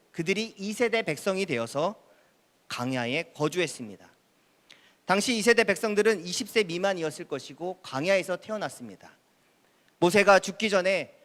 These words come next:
바로 이 세대들에게 오늘의 말씀이 선포되었고 기록되었고 그래서 반복되고 있는 것입니다. 그래서 신명기서는 출애굽기,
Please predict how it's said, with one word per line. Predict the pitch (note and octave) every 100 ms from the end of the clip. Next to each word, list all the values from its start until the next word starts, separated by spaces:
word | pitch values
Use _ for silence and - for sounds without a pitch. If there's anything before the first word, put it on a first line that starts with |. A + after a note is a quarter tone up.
| _
바로 | F3+ G3 A#3
이 | G#3 B3
세대들에게 | B3 A#3 A3 D#3 A2+ A2+ G2+ - _ _ _ _ -
오늘의 | E3+ G#3 A#3
말씀이 | G#3+ F3 - F3+ F#3+
선포되었고 | F#3+ - A#3+ A3 - G3 E3 D3 - F#3 F#3+
기록되었고 | - E3+ G3+ G3+ F3+ D#3 - F#3 G3+ - -
그래서 | - D3 F3 C#3+
반복되고 | - D3 F#3 G#3+ - E3+ E3+
있는 | C#3+ C3 C#3
것입니다. | A#2 - G#2+ F#2+ F2+ _ _ _ _ _ _ _ _ _ _ _
그래서 | - G3+ A3
신명기서는 | G#3+ B3 B3 A#3 G3+ E3+ A#2 F2+ G3+ G3+ F#3+ C3+
출애굽기, | - A3 G#3+ G3 - D3+ C3+